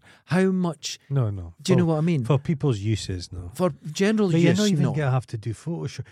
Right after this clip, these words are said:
Speaker 2: Photoshop, people are good at Photoshop and thhanny about with it. You just get, you, it's now option. A I's gonna do
Speaker 1: Now,
Speaker 2: it for you.
Speaker 1: I've got A I in my phone,
Speaker 2: Yeah, okay.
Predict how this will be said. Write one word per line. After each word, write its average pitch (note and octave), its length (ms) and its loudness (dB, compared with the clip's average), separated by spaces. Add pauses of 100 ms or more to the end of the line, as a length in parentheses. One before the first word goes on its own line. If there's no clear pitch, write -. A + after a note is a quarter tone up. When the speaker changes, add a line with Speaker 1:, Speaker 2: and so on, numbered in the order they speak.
(200)
Speaker 2:
Photoshop, D#3 520 -2
people C#3+ 220 -2
are B2+ 60 0
good A2+ 160 -4
at - 80 -12
Photoshop A#2+ 460 -14
and A#2 120 -18
thhanny - 360 -18
about - 240 -20
with - 200 -20
it. - 60 -20 (420)
You C#3 120 -2
just D#3+ 220 -4
get, C3 120 -16
you, D3 240 -6
it's - 240 -10
now E3 140 4
option. C#3 420 -4
A E3+ 160 2
I's D#3 180 2
gonna A#2+ 140 -8
do G#2+ 140 -4
Speaker 1:
Now, C#3+ 100 4
Speaker 2:
it G#2+ 120 -2
for A#2 120 -6
you. G2+ 100 -4
Speaker 1:
I've D#3 160 2
got D#3+ 180 0
A C3+ 140 2
I A#2+ 140 2
in G#2+ 140 0
my G#2 160 -2
phone, G2+ 280 -10
Speaker 2:
Yeah, A2 120 -4
okay. G2+ 280 -8